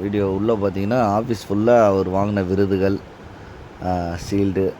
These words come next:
பாராட்டுகள் எல்லாமே இருந்துச்சு. எல்லாமே சூப்பர், வேற லெவலு. பெரிய பெரிய ஜாம்பவான் கூடலாம்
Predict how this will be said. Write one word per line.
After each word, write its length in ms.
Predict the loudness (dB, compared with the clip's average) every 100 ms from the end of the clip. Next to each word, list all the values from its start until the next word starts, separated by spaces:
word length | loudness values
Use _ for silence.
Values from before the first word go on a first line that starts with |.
| -10
பாராட்டுகள் 600 | -2 2 2 0 -4 -2 -4 -10 -20 -20 -20 -20 -20 -8
எல்லாமே 400 | -2 0 0 0
இருந்துச்சு. 380 | 0 -4 -8 -10 -12 -20 -14
எல்லாமே 300 | -6 -4 -4 -6
சூப்பர், 420 | -6 -8 -4 -2
வேற 240 | 2 2 2
லெவலு. 340 | 2 2 0 -2 -2
பெரிய 200 | -2 0 0
பெரிய 180 | -2
ஜாம்பவான் 600 | -2 0 -2 0 -2 -2
கூடலாம் 460 | -4 -2 0 0 -2